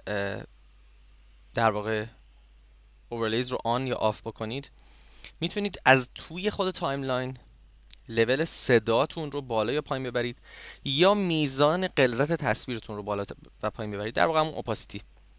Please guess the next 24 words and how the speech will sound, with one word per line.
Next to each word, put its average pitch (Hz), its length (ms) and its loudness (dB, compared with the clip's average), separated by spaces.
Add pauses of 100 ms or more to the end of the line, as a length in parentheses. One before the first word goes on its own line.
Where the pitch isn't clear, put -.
(500)
برای 123 180 8
این 120 100 -2
کار 147 280 2
شما 120 340 -6
این 120 360 -10
تاگل 113 320 2
رو 113 140 -4
آن 117 200 -2
می‌کنید، 170 520 -8 (800)
ابزار 113 720 2 (400)
سلکتتون 113 640 0
رو 110 60 -8
می‌تونید 165 260 -8
انتخاب 156 340 -6
کنید 160 260 -10
یا 160 140 4
ابزار 123 240 0
پنتون 135 520 -6
رو، 117 60 -4
هر 117 120 0
کدوم 117 180 -8
که 117 80 -10
دوست 107 240 -10
داشتید. 139 360 -8